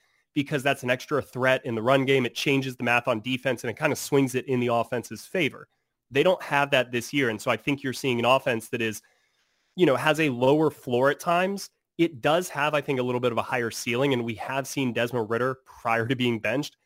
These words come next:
he was making some notable improvements.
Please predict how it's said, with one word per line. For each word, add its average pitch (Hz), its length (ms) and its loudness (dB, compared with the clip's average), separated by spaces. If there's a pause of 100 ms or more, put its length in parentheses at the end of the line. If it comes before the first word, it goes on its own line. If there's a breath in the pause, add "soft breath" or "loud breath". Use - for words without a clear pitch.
(160)
he 190 260 -2
was 190 300 -2
making 143 420 0
some 117 260 -2
notable 117 560 0 (240)
improvements. 127 760 -2